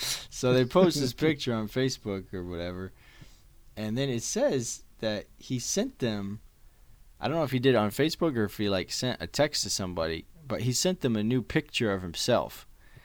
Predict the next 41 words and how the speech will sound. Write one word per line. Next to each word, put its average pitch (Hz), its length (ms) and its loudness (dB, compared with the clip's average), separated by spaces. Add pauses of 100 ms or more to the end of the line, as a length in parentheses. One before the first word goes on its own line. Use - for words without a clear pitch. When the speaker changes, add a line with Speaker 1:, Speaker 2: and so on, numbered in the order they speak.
(320)
Speaker 1:
He 113 140 -2
wasn't 120 320 4
happy 120 320 2
with 98 220 -2
the 107 80 -2
one 110 220 2
they 113 180 6
posted. 151 840 10
Speaker 2:
<laughs> 151 960 8 (480)
Speaker 1:
He 147 140 0
said, 135 300 4
"Here, 147 180 6
this 139 220 2
is 135 100 2
a 135 60 4
better 123 260 6
photo. 120 380 6
That 110 180 4
one 117 140 2
was 98 160 0
terrible." 85 600 0 (160)
Speaker 2:
He 127 120 2
has 139 140 8
Speaker 1:
So 143 100 4
Speaker 2:
to 127 100 12
update 123 160 10
his 117 160 6
profile. 113 460 8
Speaker 1:
<laughs> 101 60 2
So 147 180 6
it's - 280 0
got 196 280 12
him 175 200 6
in, 139 80 2
like, 156 280 6
a 156 80 6
car 135 360 2
with 131 180 0
his 127 180 -2
sunglasses 135 840 -2
on. 120 320 -2